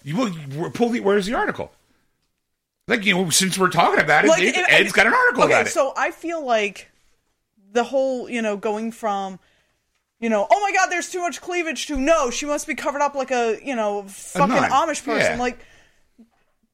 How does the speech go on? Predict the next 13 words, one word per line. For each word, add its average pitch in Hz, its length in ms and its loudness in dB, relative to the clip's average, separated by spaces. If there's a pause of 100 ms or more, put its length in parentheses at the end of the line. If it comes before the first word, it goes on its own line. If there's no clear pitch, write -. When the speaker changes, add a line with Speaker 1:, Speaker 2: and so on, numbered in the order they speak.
(380)
Speaker 2:
no. 269 460 -2
Speaker 1:
It's, 233 200 2
it's, 285 320 -2
it's 165 260 -10
the 160 200 -6
Speaker 2:
<laughs> 330 80 4
Like, 269 120 -2
cover 370 280 -2
up 440 160 -2
if 453 140 -8
you 415 80 -4
want 208 240 -6
to, 311 260 -8